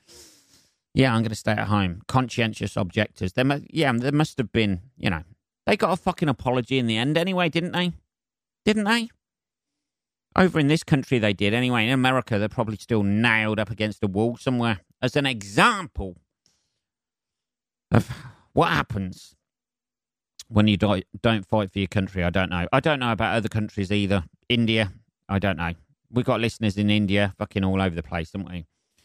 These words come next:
So, I don't know. Um, uh, yeah.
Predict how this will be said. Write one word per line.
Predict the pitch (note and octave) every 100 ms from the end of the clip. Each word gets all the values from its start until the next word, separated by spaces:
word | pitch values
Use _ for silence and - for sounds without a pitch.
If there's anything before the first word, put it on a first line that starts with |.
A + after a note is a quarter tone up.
| _
So, | _ G#2+ G2+ G2
I | G#2+
don't | G2+ F#2+
know. | F#2 F2 _ _ _ _ _ _ _ _ _ _ - -
Um, | G2 F#2+ F#2 F2 _ - - _ _ _ _ _ -
uh, | G#2 G3 G3 - G3 -
yeah. | - D#3 G2+